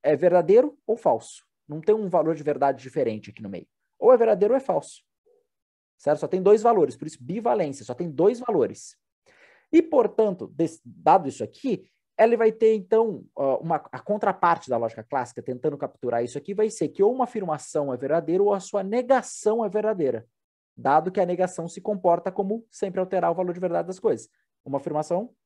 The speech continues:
ou a, é, daí se, o modo como se expressa isso é P ou não P. P é verdadeiro ou não P é verdadeiro.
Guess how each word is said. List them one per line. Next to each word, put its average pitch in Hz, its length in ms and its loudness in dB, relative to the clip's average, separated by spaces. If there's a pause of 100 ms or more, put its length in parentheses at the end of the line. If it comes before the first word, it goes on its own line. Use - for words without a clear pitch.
(220)
ou 160 180 2
a, - 180 0
é, - 180 -8
daí 175 200 2
se, 156 260 -12
o 131 60 -8
modo 160 260 -2
como 147 140 -14
se - 120 -20
expressa 151 440 -4
isso 151 120 -6
é 123 60 -2
P 190 220 2
ou 196 100 -2
não 196 120 -8
P. 110 240 -12 (760)
P 175 100 4
é 165 80 8
verdadeiro 156 560 2
ou 190 160 2
não 202 160 -8
P 160 140 -4
é 165 60 2
verdadeiro. 160 520 -4